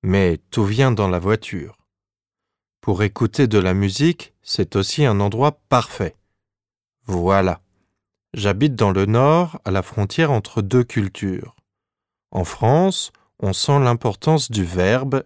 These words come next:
et de la phrase. Nous, on est plus porté sur le corps. C'est pour ça que dans mes productions, il n'y a pas énormément de dialogue. Je n'aime pas quand les choses sont dites.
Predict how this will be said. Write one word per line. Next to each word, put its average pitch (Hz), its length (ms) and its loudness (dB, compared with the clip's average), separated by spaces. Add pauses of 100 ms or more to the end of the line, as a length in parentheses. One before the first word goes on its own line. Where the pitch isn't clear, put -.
(100)
et 98 100 -2
de 107 120 2
la 107 160 4
phrase. 87 600 -4 (680)
Nous, 104 440 2 (400)
on 104 180 2
est 95 80 2
plus 165 320 0
porté 131 480 0
sur 107 240 -2
le 101 120 2
corps. 95 580 0 (500)
C'est - 180 -10
pour 104 180 -6
ça 180 200 0
que - 140 -4
dans 104 160 0
mes 135 160 2
productions, 113 800 -2 (460)
il 120 80 2
n'y 135 100 4
a 139 60 2
pas 202 220 2
énormément 135 560 2
de 123 140 0
dialogue. 95 680 -2 (840)
Je 101 140 -2
n'aime 95 260 2
pas 135 200 0
quand - 180 -4
les 95 120 0
choses 107 260 -2
sont 101 240 -2
dites. 98 460 -6